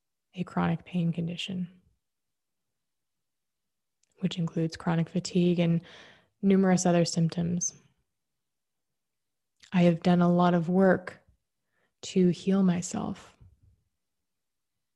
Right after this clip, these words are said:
And I was doing incredibly well prior to the virus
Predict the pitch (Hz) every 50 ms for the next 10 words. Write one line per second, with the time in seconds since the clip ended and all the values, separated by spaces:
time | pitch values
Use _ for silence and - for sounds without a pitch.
0 | _ _ _ _ _ _ _ _ _ _ _ _ _ _ _ _ _ _ _ _
1 | _ _ _ _ _ _ _ _ _ _ _ _ _ _ _ - _ _ _ _
2 | _ _ _ - 175 165 170 170 170 170 170 170 180 - _ - 185 175 175 175
3 | 165 165 - 180 175 175 180 170 165 165 160 - - - - - 185 180 175 170
4 | 175 170 170 170 175 196 196 190 180 175 170 170 170 170 165 - - - - -
5 | - _ _ _ _ _ _ _ _ _ _ _ - - - - 185 180 175 175
6 | 175 175 170 170 - - - - 180 175 170 170 165 165 165 170 160 - _ _
7 | _ _ _ _ _ _ _ _ _ _ _ _ _ _ _ _ _ _ _ _
8 | _ _ _ _ _ _ _ _ _ _ 196 185 170 180 175 175 180 180 180 165
9 | - - - - -